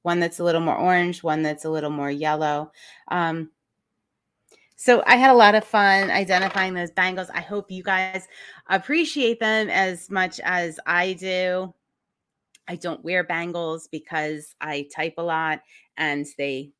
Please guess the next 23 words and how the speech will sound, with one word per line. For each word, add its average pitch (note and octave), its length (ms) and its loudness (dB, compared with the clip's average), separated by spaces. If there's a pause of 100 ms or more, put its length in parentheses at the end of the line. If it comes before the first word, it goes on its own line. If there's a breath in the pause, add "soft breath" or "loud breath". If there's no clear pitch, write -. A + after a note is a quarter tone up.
(100)
you F3 120 -10
know, D3+ 160 -6
they D#3 140 -6
get - 240 -4
in E3 60 -8
the D#3+ 80 -6
way D3 220 -2
of C3 40 -4
the C3+ 80 -12
keyboard D#3+ 480 -8
'cause D3 160 -12
I'm C#3+ 160 -6
on C#3 120 -4
a A#2 40 -8
laptop D3+ 720 -8
and C#3 100 -10
a C#3 40 -10
lot C#3 180 -4
of C#3 100 -12
times D3 260 -8
I'm C#3 200 -6
mobile. C#3 420 -8
So, D3 380 -8